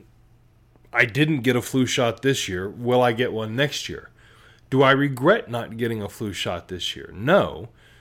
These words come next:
because there's no guarantee that I would not have gotten the flu, and I had been perfectly healthy with no colds, no respiratory infections, no nothing for sixteen months.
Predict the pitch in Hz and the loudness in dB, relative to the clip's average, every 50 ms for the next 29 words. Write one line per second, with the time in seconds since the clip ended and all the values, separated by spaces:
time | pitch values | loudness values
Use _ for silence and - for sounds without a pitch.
0 | - _ _ _ 110 113 120 110 - - 170 165 120 98 98 104 120 131 - - | -20 _ _ _ -4 -2 -2 -2 0 2 2 2 2 2 0 -2 -4 -6 -10 -14
1 | - - _ _ _ _ _ _ _ - 131 131 117 107 131 143 147 147 123 123 | -16 -20 _ _ _ _ _ _ _ 0 0 0 2 2 4 4 4 6 6 6
2 | 131 127 123 117 110 - 131 127 127 117 113 107 107 110 107 107 123 131 117 113 | 6 6 4 2 -2 -2 0 2 2 4 4 4 2 2 4 4 2 2 2 2
3 | 117 120 117 117 113 107 107 113 107 90 80 107 104 101 - - - 160 143 104 | 0 0 0 0 -2 -2 0 0 0 0 -2 -6 -8 -8 -6 -2 0 2 2 2
4 | 98 117 139 135 - - 101 104 110 110 113 117 104 110 117 110 107 104 101 117 | 0 -2 -4 -6 -8 -8 -6 -4 -2 -2 -2 -2 -2 -2 -2 -2 -2 -2 -2 -2
5 | 113 110 104 - 123 127 131 127 - 113 - 117 110 107 104 101 - - - 185 | -2 -2 -6 -4 -4 -4 -2 -2 -4 -4 -2 -2 -2 -2 -4 -6 -4 0 2 4
6 | 190 175 - 113 113 127 - 110 101 98 110 123 131 131 - - 139 135 135 139 | 4 4 2 -2 -4 -4 -6 -8 -6 -4 -2 -2 -2 -4 -4 -2 0 2 2 2
7 | 135 117 117 127 131 131 131 127 127 - - 131 - - 131 120 117 113 110 107 | 0 -2 -2 0 0 2 2 0 -2 -2 -6 -8 -6 -2 0 0 0 0 -2 -2
8 | - 127 113 - - 120 113 98 - 117 113 117 151 180 - - 113 104 110 - | -4 -4 -4 -4 -8 -10 -10 -8 -6 -4 0 2 2 2 2 0 -4 -6 -6 -10
9 | - - - - - - - - _ - - - - 151 127 - - - 139 120 | -14 -20 -20 -20 -20 -20 -20 -20 _ -4 -4 0 0 0 -2 -2 -4 -6 -6 -4
10 | 107 101 104 117 117 98 - - - - - - | -4 -2 -2 0 0 0 -2 -4 -10 -14 -16 -16